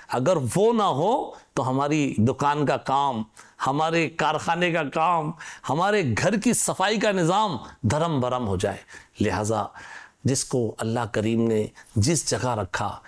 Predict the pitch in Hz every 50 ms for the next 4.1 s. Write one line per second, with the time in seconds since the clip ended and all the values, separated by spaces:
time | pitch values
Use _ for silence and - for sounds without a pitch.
0 | - - - - - 131 151 - - 123 - - - 139 120 101 101 - - 107
1 | 107 101 - 107 98 90 98 98 101 - _ - - - - - 104 104 120 117
2 | - - 120 107 104 - - - - - - _ - - 120 - - 127 123 120
3 | 113 104 104 104 104 101 - 113 110 107 - 110 104 - - 98 - - 101 98
4 | 98 95